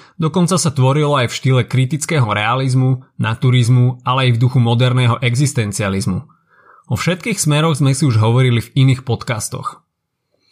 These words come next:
Významný povojnový román tohto obdobia je Červené víno od Františka Hečka.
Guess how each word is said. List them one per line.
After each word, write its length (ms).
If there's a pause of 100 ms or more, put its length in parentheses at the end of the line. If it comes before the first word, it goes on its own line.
(300)
Významný 560
povojnový 560
román 320
tohto 320
obdobia 480
je 160
Červené 400
víno 320
od 80
Františka 640
Hečka. 480